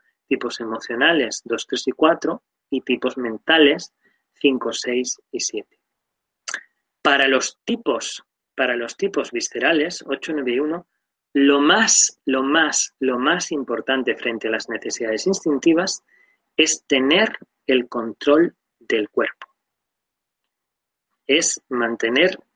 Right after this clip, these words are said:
el cuerpo a raya. Lo que pasa es que hay soluciones opuestas.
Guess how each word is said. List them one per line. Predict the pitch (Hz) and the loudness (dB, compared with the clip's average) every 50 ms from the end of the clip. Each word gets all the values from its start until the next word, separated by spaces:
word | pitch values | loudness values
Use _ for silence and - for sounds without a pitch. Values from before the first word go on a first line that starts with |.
| _ _ | _ _
el | 120 110 110 - | -6 -6 -6 -2
cuerpo | - 131 147 165 - _ - 180 180 - _ _ _ - | 0 2 2 2 0 _ -4 -4 -4 -4 _ _ _ -4
a | 135 117 | -2 0
raya. | 113 117 113 104 101 - - _ _ _ _ _ _ _ _ _ _ _ _ | 0 0 -2 -4 -6 -12 -20 _ _ _ _ _ _ _ _ _ _ _ _
Lo | - 156 | 4 6
que | 175 202 | 6 6
pasa | 196 202 202 202 220 214 | 6 6 4 6 4 4
es | 208 - | 4 4
que | - 160 156 | 4 4 4
hay | 151 156 180 196 - - | 6 6 4 4 2 0
soluciones | - - - 131 120 120 - - 127 123 117 123 | -2 -2 -2 0 -2 -2 -2 -2 -2 -2 -2 -2
opuestas. | 123 - 208 214 208 - - - 110 - - - | 2 4 4 4 4 4 -2 -8 -10 -10 -12 -14